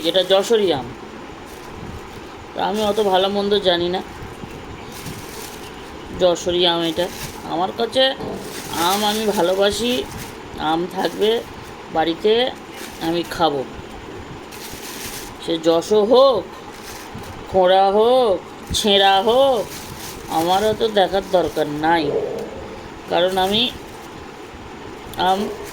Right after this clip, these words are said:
খেতে ভালোবাসি, কি আম দেখার দরকার নেই। তো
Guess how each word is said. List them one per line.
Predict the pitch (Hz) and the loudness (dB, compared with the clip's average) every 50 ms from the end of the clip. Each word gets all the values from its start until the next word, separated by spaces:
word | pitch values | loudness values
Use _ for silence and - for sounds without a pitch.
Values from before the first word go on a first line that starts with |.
| - - - - - - - - | -12 -12 -12 -12 -12 -12 -8 -2
খেতে | - 196 196 - 233 233 | 0 0 2 4 4 6
ভালোবাসি, | 220 214 196 185 175 165 160 156 - - 156 - - - - - - - - - - | 6 6 4 4 4 2 2 0 -2 -6 -8 -10 -12 -14 -14 -16 -14 -14 -14 -14 -10
কি | - - 180 180 175 | -4 -2 2 2 2
আম | 175 185 196 185 | 2 2 2 2
দেখার | 180 175 170 175 175 - | 2 2 2 0 -2 -2
দরকার | - 156 - - 151 147 143 | -2 -2 -2 -2 -4 -4 -6
নেই। | 147 - - - - - - - - - - - - - - - 427 - - - - - - - - - - - - - - - - - - - | -8 -10 -12 -14 -14 -14 -14 -12 -12 -12 -12 -12 -12 -12 -10 -10 -10 -10 -10 -12 -10 -10 -10 -10 -12 -12 -12 -14 -12 -12 -12 -12 -10 -12 -12 -6
তো | - | -2